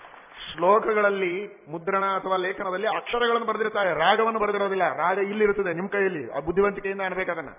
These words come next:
ಸತ್ಯಲೋಕಾಧಿಪತ್ಯವನ್ನ ಕೊಟ್ಟದ್ದು, ಸಹಭೋಜನವನ್ನ ಕೊಟ್ಟದ್ದು ಹನುಮಂತ ದೇವರಿಗೆ. ಅದಕ್ಕಿಂತ ದೊಡ್ಡ ಕೆಲಸ ನೀ ಮಾಡಿದ್ದೆ, ನಿನಗೂ ಕೊಡ್ತಿದ್ದೆ ಸತ್ಯಲೋಕಾಧಿಪತ್ಯವನ್ನ,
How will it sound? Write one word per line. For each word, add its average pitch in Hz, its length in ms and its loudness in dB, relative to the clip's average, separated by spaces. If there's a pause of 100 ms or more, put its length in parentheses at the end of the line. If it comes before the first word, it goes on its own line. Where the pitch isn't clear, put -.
(1160)
ಸತ್ಯಲೋಕಾಧಿಪತ್ಯವನ್ನ 247 1040 4
ಕೊಟ್ಟದ್ದು, 220 500 -2
ಸಹಭೋಜನವನ್ನ 247 680 6
ಕೊಟ್ಟದ್ದು 214 480 0
ಹನುಮಂತ 262 300 2
ದೇವರಿಗೆ. 220 360 4 (360)
ಅದಕ್ಕಿಂತ 262 340 2 (100)
ದೊಡ್ಡ 254 160 10
ಕೆಲಸ 240 220 2
ನೀ 240 120 -2
ಮಾಡಿದ್ದೆ, 233 600 4
ನಿನಗೂ 277 220 0
ಕೊಡ್ತಿದ್ದೆ 240 360 2
ಸತ್ಯಲೋಕಾಧಿಪತ್ಯವನ್ನ, 208 840 -2